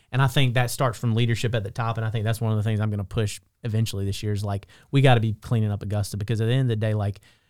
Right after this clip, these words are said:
you know, we can't chicks, we, we don't affect the education. Education's a big deal why people leave Richmond County. I get it. But we can also create a safe and a fun work environment for those people that are retired or those people that don't have kids,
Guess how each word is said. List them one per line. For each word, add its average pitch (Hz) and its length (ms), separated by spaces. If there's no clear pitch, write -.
you 123 100
know, 113 140
we 120 140
can't 147 260
chicks, - 320
we, 127 200
we 131 120
don't 147 200
affect 127 300
the 117 100
education. 107 500
Education's 117 420
a 110 40
big 113 180
deal 113 140
why 113 100
people 117 240
leave 120 180
Richmond 123 260
County. 101 140
I 92 80
get 107 220
it. - 160
But 117 100
we 117 120
can 120 120
also 123 320
create 110 420
a 107 80
safe 117 580
and 104 160
a - 20
fun 117 440
work 117 260
environment 110 480
for - 80
those 110 160
people 120 180
that 131 140
are - 20
retired 139 400
or - 40
those 120 140
people 127 260
that 127 120
don't 143 280
have 175 280
kids, 95 460